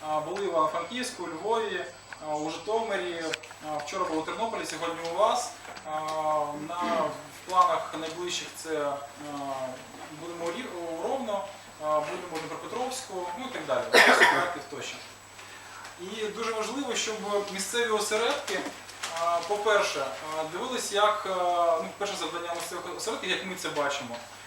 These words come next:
це, звісно ж, кореспондування місцевої візії, яку мають сформувати місцеві осеред-, осередки, кореспондування її з, е, всеукраїнською візією. Де є точки перетину, де співпадіння, де є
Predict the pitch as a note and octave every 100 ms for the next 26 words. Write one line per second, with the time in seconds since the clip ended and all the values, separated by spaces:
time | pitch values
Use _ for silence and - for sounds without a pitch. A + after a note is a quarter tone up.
0 | - - F#3+ F#3 F#3+ B3 G#3+ F#3+ F#3+ -
1 | F#3 F3+ G3 G#3+ G#3 F#3 F3+ F3+ - A3
2 | A#3+ C4 F#3+ F#3+ E3 B2 - - - D3
3 | F3 E3+ F#3 F#3 E3+ D#3+ D#3 D3+ D3+ D3
4 | - - - D3+ - F3+ D#3 D3+ C#3+ C3
5 | - - E3+ - - - - - - F3+
6 | - F#3 G3 B3 A3 E3+ - G#3+ G#3 -
7 | F3 F3 E3 D#3+ D3 D3 C#3+ - F3 F3
8 | F3+ F3 - C3+ B2+ A#2+ A2 G#2+ - -
9 | - - C3+ - A3+ A3 G3 G3+ F#3+ F#3
10 | F#3+ - - F3 D#3+ D#3+ G3+ A3 F#3+ F3+
11 | F#3+ F#3+ F#3 D#3+ D3 E3 F#3+ F#3+ F#3 F3+
12 | F#3+ F#3+ - - D#3